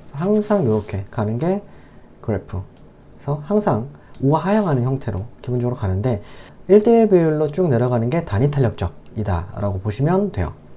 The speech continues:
근데 요것도 보셔야 되겠지. 탄력적이래. 탄력적이래.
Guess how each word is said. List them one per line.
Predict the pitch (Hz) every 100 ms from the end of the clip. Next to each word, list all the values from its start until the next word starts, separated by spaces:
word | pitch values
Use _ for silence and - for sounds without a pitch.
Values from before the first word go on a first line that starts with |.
| -
근데 | 120 156 196 - - - -
요것도 | 139 143
보셔야 | 120
되겠지. | 135 123 - - 139 - - - - - - - - - - - - - - -
탄력적이래. | - 233 262 269 269 120 101 85 - - - -
탄력적이래. | - 226 240 233 - 214 - -